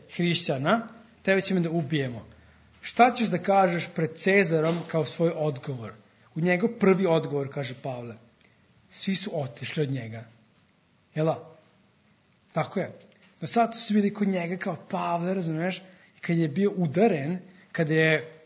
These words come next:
došlo do toga da je kriminalac u rimskom carstvu, a nije, nego je Božji sluga, svi su ga ostavili. Pavle ima svako opravdanje da bude ogorčen i čika u zatvoru i da mrzi sistem,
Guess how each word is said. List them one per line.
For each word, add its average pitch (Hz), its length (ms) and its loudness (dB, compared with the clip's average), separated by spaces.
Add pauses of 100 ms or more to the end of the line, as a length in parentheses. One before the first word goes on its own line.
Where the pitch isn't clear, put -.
(300)
došlo 165 380 -2
do 190 100 2
toga 170 160 -2
da 175 160 0
je 165 200 0
kriminalac 151 960 -2
u 170 60 -8
rimskom 165 320 -4
carstvu, 165 380 0
a 160 40 -2
nije, 156 500 -2 (600)
nego 147 140 -6
je 147 60 0
Božji 139 340 0
sluga, 151 440 -6 (400)
svi - 200 -6
su 180 160 -4
ga 165 80 0
ostavili. 131 680 -6 (960)
Pavle 247 400 6
ima 214 260 4
svako 190 840 2 (340)
opravdanje 165 640 0
da 190 100 0
bude 185 220 -2
ogorčen 160 560 -2
i 160 100 -4
čika 143 380 -4
u 151 60 -2
zatvoru 123 520 -8 (520)
i 165 80 -2
da 170 100 4
mrzi 175 280 4
sistem, 143 600 -2